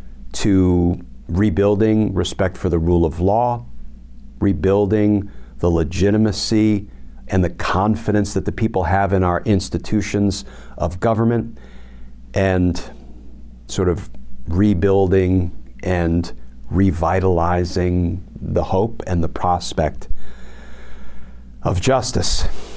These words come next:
Because justice matters. Friends, as always, thank you for tuning in to my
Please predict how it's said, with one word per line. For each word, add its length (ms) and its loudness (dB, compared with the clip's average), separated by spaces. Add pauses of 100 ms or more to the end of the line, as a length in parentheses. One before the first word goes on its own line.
(1600)
Because 260 0
justice 720 -2 (1000)
matters. 520 2 (2250)
Friends, 320 0
as 140 2
always, 320 4
thank 240 0
you 60 2
for 100 -2
tuning 340 2
in 480 0
to 760 2
my 480 2